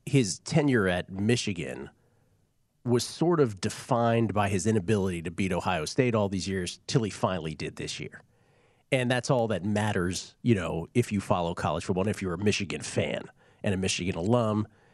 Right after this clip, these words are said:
and that whole world, that's all that matters. And he finally gets over that hump, and he gets his team to the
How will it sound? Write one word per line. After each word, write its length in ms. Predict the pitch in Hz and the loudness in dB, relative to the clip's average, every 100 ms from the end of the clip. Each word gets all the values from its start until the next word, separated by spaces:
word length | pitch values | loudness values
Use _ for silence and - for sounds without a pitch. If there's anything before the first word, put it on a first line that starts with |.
| _ - | _ 0
and 100 | 113 | 0
that 120 | 95 | 2
whole 220 | 120 92 | 2 2
world, 280 | 87 82 69 | 0 -2 -4
that's 140 | 67 | -2
all 80 | 73 | -2
that 60 | 69 | -2
matters. 220 | 65 65 | -4 -2
And 40 | 101 | 0
he 40 | - | 2
finally 260 | 147 156 | 2 0
gets 180 | 123 117 | 0 2
over 180 | 107 90 | 2 2
that 120 | 76 | 0
hump, 220 | 113 104 | 0 0
and 100 | - | 2
he 60 | 143 | 2
gets 240 | 127 131 | 4 0
his 100 | 147 - | -2 -2
team 340 | - - 107 | 2 2 2
to 180 | - 127 | 2 2
the 260 | 117 117 | 4 4